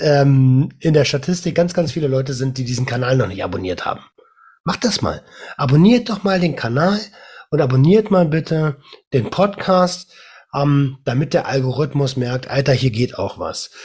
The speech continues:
Dürft doch gerne irgendwie eine Fünf-Sterne-Bewertung geben. Auf iTunes oder auf Spotify ist das ja mittlerweile auch möglich. Darüber freue ich mich nicht nur, damit helft ihr wirklich dem Projekt.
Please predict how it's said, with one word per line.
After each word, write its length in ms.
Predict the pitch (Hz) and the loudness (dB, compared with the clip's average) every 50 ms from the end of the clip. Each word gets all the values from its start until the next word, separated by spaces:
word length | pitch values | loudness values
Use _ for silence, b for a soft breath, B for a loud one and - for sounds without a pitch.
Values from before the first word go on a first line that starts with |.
| B B B B - | B B B B 4
Dürft 220 | 190 202 202 220 | 4 4 6 4
doch 140 | 190 - - | 2 2 2
gerne 480 | - 180 180 202 214 214 214 208 208 | 2 2 2 2 2 2 4 4 4
irgendwie 380 | 175 180 185 190 190 165 160 180 | 4 4 2 2 0 2 2 2
eine 120 | 175 165 | 2 2
Fünf-Sterne-Bewertung 1080 | 135 - 165 151 - - - 175 185 214 220 190 180 160 185 185 180 175 180 180 180 170 | 2 -2 -4 -4 -2 -2 0 2 2 2 0 0 -2 0 0 0 0 0 0 -2 -4 -2
geben. 480 | 156 170 170 170 165 156 165 156 156 - | -2 -2 -2 -2 -4 -2 -4 -4 -4 -6
Auf 320 | - - 143 143 131 131 - | -6 -4 -2 -2 -2 -2 -4
iTunes 720 | - 156 180 190 180 - - 190 180 175 170 165 151 - | -2 0 0 0 0 0 2 4 4 6 4 4 2 0
oder 160 | 147 139 131 | 0 0 0
auf 100 | 117 - | 0 0
Spotify 540 | - - - 190 202 202 214 196 - 180 165 | -4 -2 0 0 0 2 0 0 2 2 2
ist 140 | 147 131 - | 2 0 -2
das 100 | 139 135 | -4 -2
ja 80 | 143 135 | -2 -2
mittlerweile 480 | 127 127 135 131 113 113 110 107 107 | -2 -2 -4 -4 -4 -4 -4 -4 -2
auch 240 | 127 165 196 190 - | -2 -2 -2 -2 -2
möglich. 680 | 185 180 180 175 175 175 170 160 156 139 - B B B B B B B B B _ | 0 2 2 0 0 0 -2 -2 -2 -4 -8 B B B B B B B B B _
Darüber 840 | 151 139 139 131 131 147 165 156 147 156 151 143 143 139 - - _ _ | 0 2 2 2 2 2 2 2 2 2 2 2 0 -2 -6 -16 _ _
freue 320 | - - - 131 165 196 | -20 -12 -2 2 2 4
ich 120 | 196 196 202 | 4 2 0
mich 180 | 190 165 - | -2 -2 -2
nicht 180 | 175 151 - - | -4 -6 -4 -2
nur, 320 | 156 151 151 147 135 B B B B B | 0 0 0 0 -2 B B B B B
damit 340 | - 135 131 135 135 131 - | 0 2 4 4 2 0 -2
helft 420 | - - 131 139 131 - - _ | -2 0 0 0 0 -2 -6 _
ihr 300 | 135 131 131 127 123 b b b b b _ 113 | -2 -2 -2 -2 -6 b b b b b _ -8
wirklich 480 | 107 120 123 117 - 113 - - - _ | -4 -4 -4 -4 -4 -6 -8 -8 -10 _
dem 180 | - 113 104 101 | -6 -4 -4 -4
Projekt. 480 | - 113 107 98 87 85 - - - | -4 -6 -4 -4 -6 -8 -10 -14 -20